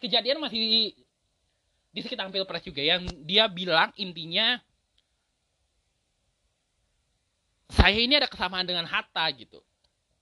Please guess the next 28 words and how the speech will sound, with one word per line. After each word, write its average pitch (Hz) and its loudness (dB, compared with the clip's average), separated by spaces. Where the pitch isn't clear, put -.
Bahwa 160 -2
Hatta 220 -4
pernah 185 -10
memimpin 180 0
ketika 147 -8
muda, 165 -4
saya 190 -8
juga 170 -10
pernah 135 -6
memimpin 160 -10
ketika 139 0
muda, 160 -2
bla 135 0
bla 131 -2
segala 123 0
macem. 107 -10
Terus 147 -10
sama 196 -4
Gus 160 -12
Ika 160 -2
Hatta 208 -6
mengatakan, 170 -6
"Gue 139 -12
tuh 254 -4
nggak 175 0
bisa 156 -4
terima 214 -6
karena 196 -4